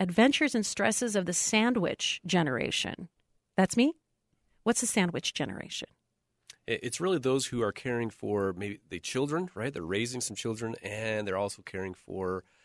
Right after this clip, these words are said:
Speaker 2: their parents. And so they're kind of sandwiched in
Speaker 1: Mm-hmm.
Speaker 2: between both of those generations.
Speaker 1: So middle age
Speaker 2: That's
Speaker 1: tends,
Speaker 2: right.
Speaker 1: tends to give both of those experiences. There are a lot of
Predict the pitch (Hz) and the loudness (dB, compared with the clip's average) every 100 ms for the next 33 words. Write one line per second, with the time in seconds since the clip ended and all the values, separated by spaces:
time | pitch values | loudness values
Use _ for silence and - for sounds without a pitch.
0 | _ - 85 - 78 73 - - _ - | _ -10 -8 -6 -6 -6 -8 -12 _ -12
1 | - - 180 - - - 123 113 185 170 | -10 -12 -10 -6 -6 -6 -8 -4 -2 0
2 | 180 190 180 - 110 104 98 92 _ _ | 0 0 -2 -4 -6 -4 -6 -8 _ _
3 | - 110 110 98 90 - - 85 85 80 | -2 0 0 -4 -6 -6 -10 -10 -10 -12
4 | - - - _ - 185 208 214 185 170 | -16 -20 -20 _ 0 6 10 10 8 6
5 | - - - - 180 175 - - 180 170 | 2 -2 -2 2 4 4 -2 0 2 2
6 | - 170 156 160 180 165 175 175 175 180 | 0 -2 -2 0 2 2 2 2 2 -2
7 | 165 135 - - - - 190 - 190 180 | -2 -2 -4 -10 -14 -2 0 2 2 4
8 | 180 170 - 160 208 240 226 254 403 | 6 4 0 0 4 6 8 6 4